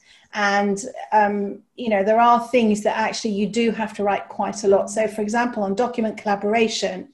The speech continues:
um, I've discovered some new stuff that just appeared recently.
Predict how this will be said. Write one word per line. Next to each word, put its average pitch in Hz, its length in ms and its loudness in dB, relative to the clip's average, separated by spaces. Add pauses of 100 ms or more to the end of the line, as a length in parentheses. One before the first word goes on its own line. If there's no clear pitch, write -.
(440)
um, 196 320 -4
I've 208 220 -2
discovered 202 560 -4
some 208 320 -4
new 233 180 2
stuff - 420 -6
that - 200 -14
just 285 380 0
appeared 196 420 2
recently. 185 680 -2